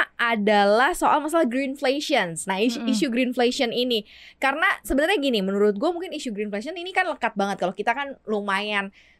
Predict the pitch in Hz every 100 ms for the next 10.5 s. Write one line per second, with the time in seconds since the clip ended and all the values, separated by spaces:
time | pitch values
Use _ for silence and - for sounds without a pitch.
0 | _ 214 220 214 254 254 285 214 160 185
1 | - 180 180 180 170 175 160 170 175 170
2 | 175 170 175 190 180 175 233 226 220 208
3 | 165 175 185 175 185 196 220 208 196 214
4 | 226 208 214 208 190 202 233 233 196 214
5 | 185 - - - - 220 330 294 294 427
6 | 311 262 262 285 269 269 196 202 320 240
7 | 277 269 - 247 - 240 233 226 226 220
8 | 214 214 208 214 214 202 202 196 202 170
9 | - 320 - _ _ _ _ 220 269 403
10 | 339 262 254 240 240